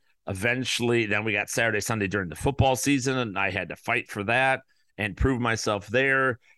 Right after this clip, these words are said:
And, you know, I lost co-hosts along the way. Um, original co-host, you know, bowed out real early on. So I had to learn how to be,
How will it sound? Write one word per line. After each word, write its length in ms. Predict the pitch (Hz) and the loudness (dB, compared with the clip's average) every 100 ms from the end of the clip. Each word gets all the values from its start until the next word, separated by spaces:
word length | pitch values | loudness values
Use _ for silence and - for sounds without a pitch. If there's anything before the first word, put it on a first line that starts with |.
| _ | _
And, 520 | 110 110 104 101 95 - | -4 0 0 0 -4 -4
you 140 | 120 | -2
know, 80 | 107 | 0
I 140 | 104 110 | 2 2
lost 360 | 110 104 - | 2 0 0
co-hosts 760 | - 143 139 135 131 - - - | 0 2 2 0 -2 -10 -14 -4
along 460 | 127 120 120 127 110 | -2 0 -2 -2 -2
the 120 | 117 | 0
way. 680 | 113 117 120 117 117 110 104 | 2 2 4 4 2 2 0
Um, 640 | 95 87 87 85 87 85 _ _ _ _ _ _ | 0 0 0 -4 -10 -12 _ _ _ _ _ _
original 380 | 120 120 127 107 | -2 -2 -2 -4
co-host, 640 | - 117 117 120 117 - | -2 0 2 2 0 -4
you 60 | 101 | -6
know, 80 | 95 | -2
bowed 340 | 101 104 104 | 0 0 2
out 260 | 110 113 - - - _ | 2 0 -2 -14 -20 _
real 420 | 107 117 127 127 - | -4 0 2 2 2
early 340 | 123 117 101 | 2 2 2
on. 320 | 101 110 120 | 2 0 -2
So 140 | - 107 | -2 0
I 60 | |
had 80 | 120 | 0
to 60 | 107 | 0
learn 260 | 107 113 | -2 0
how 100 | 110 | 0
to 80 | 98 | 0
be, 280 | 101 98 | 0 -4